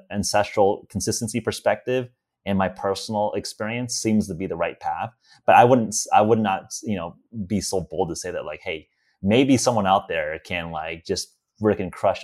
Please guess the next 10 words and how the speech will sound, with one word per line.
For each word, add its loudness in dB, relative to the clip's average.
us -8
all -2
by 4
<laughs> -4
being, -2
like, 0
a, 2
a, -2
a, -2
a -6